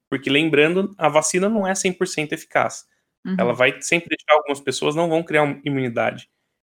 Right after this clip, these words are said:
Speaker 1: Então, é importante você controlar a, a doença de, de outras formas e não apenas vacinar a sua população.
Speaker 2: Uhum.
Speaker 1: Mas é bem, bem legal esse dado, César.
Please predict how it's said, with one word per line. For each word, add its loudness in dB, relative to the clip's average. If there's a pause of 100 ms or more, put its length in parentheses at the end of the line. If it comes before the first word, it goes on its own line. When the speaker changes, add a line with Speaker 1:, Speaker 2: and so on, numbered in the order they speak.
Speaker 1:
Então, -4
é -2
importante -2
você -10
controlar -2 (720)
a, 0
a 2
doença -4 (440)
de, -8
de -12
outras -6
formas 2
e -6
não 0
apenas -4
vacinar -6
a -14
sua -8 (160)
população. -8 (400)
Speaker 2:
Uhum. -4 (400)
Speaker 1:
Mas -6
é -6
bem, 2
bem 2
legal 4
esse -8
dado, 2
César. -4